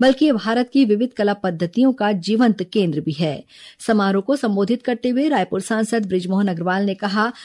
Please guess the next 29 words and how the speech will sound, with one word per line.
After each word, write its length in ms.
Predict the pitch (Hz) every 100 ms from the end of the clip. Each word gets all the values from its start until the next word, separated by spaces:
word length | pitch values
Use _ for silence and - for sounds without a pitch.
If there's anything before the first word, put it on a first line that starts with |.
| -
कि 80 | -
खैरागढ़ 580 | 262 254 254 254 247 196 170 _ -
भारत 360 | 196 233 220
की 120 | - 240
कला 240 | 226 214
राजधानी 520 | 196 190 175 180 240
के 120 | 262
रूप 180 | 196 196 196
में 60 |
उभर 220 | 170 160
रहा 240 | 165 175 190
है 240 | 208 269 - - -
और 140 | 247
ये 200 | 240 247
महोत्सव 540 | 302 196 220 226 240 262
आने 220 | 214 190
वाले 180 | 180 180
समय 320 | - 202 233
में 220 | 220 233 285 - -
अंतर्राष्ट्रीय 840 | 233 226 226 202 208 233 - 285
पहचान 520 | - 190 190 220 190
प्राप्त 360 | 196 202 - -
करेगा। 440 | 170 156 165 151 - - - -
महोत्सव 420 | 233 254 254 254 240
के 80 | 269
अंतिम 340 | 233 214 220
दिन 180 | 214 262
शास्त्रीय 500 | 262 233 196 - 190
संगीत 520 | 196 190 185 220 277